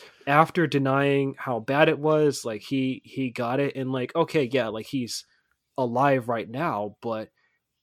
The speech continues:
Speaker 2: you know, it doesn't look good when you have a president who's been saying covid nineteen is not that serious, but then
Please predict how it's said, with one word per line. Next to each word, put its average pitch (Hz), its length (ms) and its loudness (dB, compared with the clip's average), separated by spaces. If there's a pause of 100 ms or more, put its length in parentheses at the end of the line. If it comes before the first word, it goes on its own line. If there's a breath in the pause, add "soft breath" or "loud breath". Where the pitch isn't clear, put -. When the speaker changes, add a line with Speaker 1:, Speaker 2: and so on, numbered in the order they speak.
(180)
Speaker 2:
you 220 100 8
know, 127 360 4 (400)
it 165 100 6
doesn't 202 300 8
look 156 260 6
good 151 340 10
when 131 100 2
you 131 120 2
have 131 160 0
a 117 40 -4
president 127 540 2
who's 127 180 -2
been 123 140 -6
saying 117 480 -4 (800)
covid 143 360 6
nineteen 127 360 -2
is 117 120 -6
not 127 200 -6
that 110 180 -6
serious, 120 640 0 (320 soft breath)
but 139 180 -2
then 131 320 4